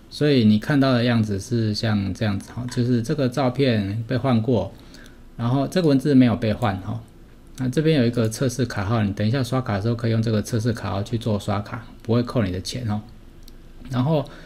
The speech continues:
这个是客户自己上传的课程哦，照片跟这个内容。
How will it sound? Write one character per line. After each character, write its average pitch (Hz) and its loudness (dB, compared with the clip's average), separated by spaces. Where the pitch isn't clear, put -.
这 165 0
个 143 4
是 143 2
客 143 2
户 131 4
自 131 -2
己 117 4
上 120 2
传 110 0
的 101 0
课 113 0
程 117 -6
哦， 104 -2
照 120 0
片 107 0
跟 107 2
这 107 -2
个 95 -2
内 123 6
容。 98 -2